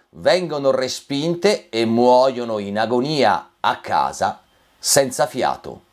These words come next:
Questo è solo un esempio di quanto è stato messo in atto per creare un forte shock e di conseguenza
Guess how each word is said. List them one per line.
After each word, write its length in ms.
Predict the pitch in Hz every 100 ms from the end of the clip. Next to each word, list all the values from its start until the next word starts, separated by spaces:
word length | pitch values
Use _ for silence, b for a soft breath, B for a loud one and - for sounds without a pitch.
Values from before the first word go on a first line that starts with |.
| _
Questo 480 | - 196 214 - 190
è 140 | 127 120
solo 500 | - 180 202 165 135
un 120 | 131
esempio 760 | 110 208 233 123 - 85 73 73
di 120 | 85
quanto 400 | - 156 165 107
è 60 |
stato 320 | 92 - - 90
messo 380 | 139 - -
in 120 | 85 107
atto 440 | 101 123 - 226
per 500 | 147 139 110 - _
creare 720 | - 107 135 180 180 113 87 87
un 140 | 90
forte 580 | - 175 190 123 - 82
shock 1000 | - - 156 107 - - 160 214 - _
e 200 | 117 101
di 100 | 76
conseguenza 800 | 76 85 110 117 156 - 87 B